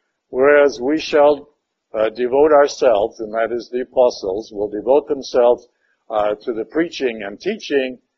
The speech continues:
uh, whereas the deacons will, uh, do the lesser important, uh, work of serving." And that is pretty much the same level that we have priests and deacons today.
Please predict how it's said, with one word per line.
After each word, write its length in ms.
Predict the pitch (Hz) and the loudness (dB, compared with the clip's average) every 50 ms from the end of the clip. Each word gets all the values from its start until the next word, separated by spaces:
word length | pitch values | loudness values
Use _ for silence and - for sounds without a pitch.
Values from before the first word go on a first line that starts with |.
| _ _ _ _ _ - | _ _ _ _ _ -14
uh, 280 | - 98 101 104 107 | -8 -6 -4 -4 -4
whereas 600 | 107 113 117 127 135 135 127 117 117 117 113 - - | -4 -2 0 2 2 4 4 2 2 0 -2 -4 -6
the 80 | - 110 | -8 -8
deacons 560 | 92 110 156 180 180 - 151 139 135 117 - 127 | -6 -4 -4 -4 -2 -2 -4 -4 -4 -6 -10 -10
will, 460 | 113 110 117 113 110 113 113 - - _ _ _ _ _ _ - | -4 0 2 2 2 2 0 -2 -6 _ _ _ _ _ _ -12
uh, 120 | 101 101 | -10 -10
do 400 | 98 107 135 131 127 127 127 117 | -8 -6 -4 -4 -2 -2 -4 -4
the 320 | 101 110 113 110 107 107 104 | -6 -6 -6 -6 -6 -6 -2
lesser 400 | 113 139 143 139 - 139 131 120 110 | 0 0 0 0 -2 -6 -4 -4 -4
important, 640 | 110 107 107 - 139 123 113 - - 113 113 107 _ _ _ _ _ _ _ _ _ _ - | -6 -6 -6 -2 0 0 0 0 -2 -8 -20 -20 _ _ _ _ _ _ _ _ _ _ -12
uh, 320 | - 104 101 98 98 98 98 | -8 -6 -4 -4 -2 -2 -4
work 440 | 101 101 110 120 123 123 123 123 - - - | -4 -2 0 0 0 0 0 -4 -10 -12 -8
of 240 | 113 101 101 98 - | -6 -4 -4 -6 -4
serving." 560 | - 185 202 202 180 - 104 92 92 101 - _ _ _ _ _ _ _ _ | 0 4 4 4 4 2 -2 -8 -8 -12 -16 _ _ _ _ _ _ _ _
And 240 | - 120 113 110 110 | -10 -10 -8 -4 -2
that 220 | 117 123 123 117 | 0 0 0 -2
is 120 | 113 107 _ _ | -6 -12 _ _
pretty 240 | - 160 151 147 127 | -6 -4 -4 -4 -4
much 320 | 110 110 110 104 - - - | -4 -6 -8 -8 -10 -14 -14
the 300 | 117 107 101 101 95 90 _ _ _ _ _ _ _ _ _ | -10 -8 -8 -8 -8 -12 _ _ _ _ _ _ _ _ _
same 380 | _ - - 170 160 151 147 139 | _ -4 0 2 2 2 0 0
level 380 | 127 127 131 123 127 123 117 | 0 2 2 2 0 -2 -4
that 220 | 107 110 101 104 104 | -2 -4 -4 -6 -6
we 160 | 110 123 123 | -8 -6 -4
have 240 | 123 117 110 104 - | -2 -2 -2 -4 -6
priests 340 | - 131 120 110 - - - | -6 -8 -6 -6 -8 -14 -18
and 180 | 110 107 107 98 | -16 -16 -14 -12
deacons 460 | 107 110 104 - 107 98 92 - - | -12 -12 -10 -10 -10 -10 -12 -16 -12
today. 380 | - - 123 123 117 95 - | -10 -6 -2 -2 -2 -2 -4